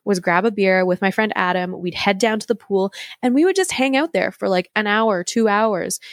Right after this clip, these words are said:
just treading water and moving around.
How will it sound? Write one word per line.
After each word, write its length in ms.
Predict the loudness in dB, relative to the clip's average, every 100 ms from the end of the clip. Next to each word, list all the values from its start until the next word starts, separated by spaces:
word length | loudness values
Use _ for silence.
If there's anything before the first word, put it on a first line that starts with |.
| -20 -6
just 220 | -4 -4
treading 420 | -2 2 2 2
water 560 | 2 2 4 2 2 0
and 300 | -2 -4 -2
moving 320 | -2 0 0
around. 560 | -2 0 0 0 -2